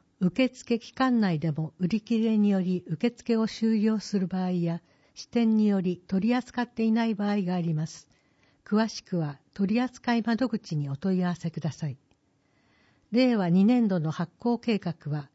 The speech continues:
四月号に掲載する予定です。問い合わせ、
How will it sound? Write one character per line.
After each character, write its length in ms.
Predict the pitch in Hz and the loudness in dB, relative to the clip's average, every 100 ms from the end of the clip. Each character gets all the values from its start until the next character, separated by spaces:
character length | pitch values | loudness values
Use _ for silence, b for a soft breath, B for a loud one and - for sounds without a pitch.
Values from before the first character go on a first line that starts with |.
| _ | _
四 200 | - 214 | -4 -2
月 300 | 247 - 226 | -2 -4 -2
号 220 | 220 175 | 0 0
に 140 | 139 | -2
掲 200 | - 180 | -4 -4
載 240 | 175 185 165 | -2 -2 -2
す 140 | 160 | -2
る 80 | 151 | -2
予 120 | 151 | -4
定 220 | - 139 | -4 -6
で 140 | 127 143 | -4 -6
す。 300 | - _ _ _ _ _ _ _ _ _ | -10 _ _ _ _ _ _ _ _ _
問 220 | - 214 214 | -2 2 4
い 60 | |
合 80 | 196 | 2
わ 80 | 196 | 0
せ、 280 | - 170 | -4 -8